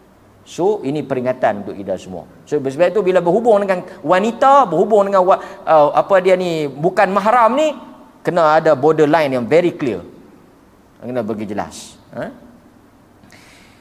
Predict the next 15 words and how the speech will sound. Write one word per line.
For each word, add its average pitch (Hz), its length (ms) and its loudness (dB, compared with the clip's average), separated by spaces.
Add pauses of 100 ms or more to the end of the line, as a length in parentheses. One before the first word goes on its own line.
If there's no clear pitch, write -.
(1300)
Okey. 151 400 0 (720)
Beberapa 262 560 2
dalil 254 460 2
menunjukkan 226 580 0
bahawa 226 240 4
kita 269 240 0
jangan 262 220 2
malu. 262 340 0
Kita 247 220 -2
nak 233 100 -2
tanya 254 300 0
soal 240 260 2
hukum 262 320 0
ni, 277 80 -4
tanya. 165 300 -2